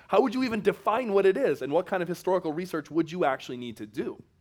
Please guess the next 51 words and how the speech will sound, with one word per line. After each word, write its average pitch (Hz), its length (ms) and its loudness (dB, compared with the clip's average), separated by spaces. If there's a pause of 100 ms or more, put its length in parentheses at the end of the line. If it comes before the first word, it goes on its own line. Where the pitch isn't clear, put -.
(680)
So 202 120 6
I'm 220 100 8
su-, 214 100 -10
not 214 220 4
suggesting 170 420 2
you 165 60 -2
need 156 100 0
a 139 60 0
P 170 120 -2
H 147 160 0
D 143 120 -4
from 147 120 -8
Stanford 127 540 -4
or 123 80 -4
whatever 120 340 -4
in 123 120 -8
order 127 140 0
to 127 120 -8
read 120 160 -6
the 113 60 -12
Bible. 117 440 -2
What 139 140 0
I 143 60 2
am 165 120 -2
suggesting 131 600 -4
is 117 100 -14
that 127 240 -2 (240)
it 120 100 -2
might 180 280 0
actually 165 380 -6
take - 420 -8
the 143 60 -14
same 151 340 -6
kind 156 260 -8
of 117 120 -10
work 185 360 -2
that 120 160 -6
we 131 80 -4
expect 120 480 -4
at 113 140 -6
times 120 340 -12 (400)
out 143 160 2
of 139 80 -6
scientists 135 760 -8 (200)
or 139 160 2
other 151 160 4
disciplines 147 720 -6
or 135 120 2
artists 127 380 0
or 117 140 -2
others 123 380 0